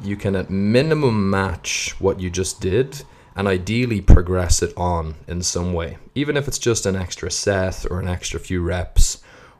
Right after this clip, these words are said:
or putting on micro plates or something like that. You, you gotta be confident that you can do more or match that without it being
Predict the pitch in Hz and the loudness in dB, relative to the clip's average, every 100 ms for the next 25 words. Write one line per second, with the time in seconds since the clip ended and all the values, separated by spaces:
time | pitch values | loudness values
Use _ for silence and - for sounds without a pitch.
0 | - 87 90 87 87 82 - _ _ _ | -4 0 2 2 0 -2 -8 _ _ _
1 | _ - 98 95 95 92 90 90 90 90 | _ 12 12 8 4 2 0 0 0 0
2 | - 87 - 90 90 - - - 82 80 | 0 8 8 8 2 -4 -4 -4 -4 -6
3 | - - - - - - - - - - | -8 -8 -8 -8 -8 -10 -14 -16 -20 -20
4 | - - - - 107 113 127 131 - 117 | -20 -20 -14 -10 2 4 4 2 2 2
5 | 113 - 104 92 - 92 92 85 90 90 | 4 2 0 -2 -6 -6 -6 -4 -4 -2
6 | 87 85 - - - - - - 98 104 | -2 -6 -8 -14 -16 -20 -20 -14 0 4
7 | 101 98 95 87 92 92 92 90 - - | 6 8 6 4 0 0 -2 -2 -4 -2
8 | 90 87 85 92 - 92 87 85 90 90 | 0 0 0 -2 0 -2 -2 -4 -4 -2
9 | 85 85 | -2 -6